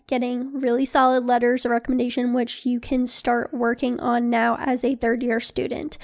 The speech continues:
So really, your success starts now.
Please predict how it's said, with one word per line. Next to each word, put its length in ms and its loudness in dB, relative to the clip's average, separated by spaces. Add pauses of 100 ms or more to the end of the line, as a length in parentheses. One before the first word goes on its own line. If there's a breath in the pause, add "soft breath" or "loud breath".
(600 loud breath)
So 460 2
really, 340 4
your 240 4
success 520 0
starts 460 0
now. 480 2